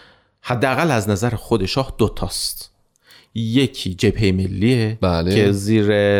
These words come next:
Speaker 1: در واقع، چتر مصدق داره حرکت می‌کنه.
Speaker 2: طبیعتاً.
Speaker 1: و یکی دیگه حزب توده است.
Speaker 2: دقیقاً.
Speaker 1: شاه با حزب توده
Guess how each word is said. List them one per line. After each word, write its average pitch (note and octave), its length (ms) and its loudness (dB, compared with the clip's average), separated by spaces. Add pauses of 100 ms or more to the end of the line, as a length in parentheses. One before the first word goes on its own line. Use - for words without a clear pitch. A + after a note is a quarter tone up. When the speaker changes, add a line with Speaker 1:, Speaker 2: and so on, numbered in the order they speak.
(100)
Speaker 1:
در F#2 240 -4
واقع، F#2 220 -2
چتر - 420 -4
مصدق G#2+ 560 -2
داره B2 180 0
حرکت G#2 420 -2
می‌کنه. F#2 380 -6
Speaker 2:
طبیعتاً. D#2+ 540 -4
Speaker 1:
و B2 60 4
یکی C#3+ 320 2
دیگه C3 220 0
حزب D#3 260 2
توده G2+ 340 -2
است. - 500 -8
Speaker 2:
دقیقاً. F2+ 420 0 (220)
Speaker 1:
شاه G#3+ 600 0
با C#3+ 180 2
حزب D#3+ 360 0
توده A2 520 -2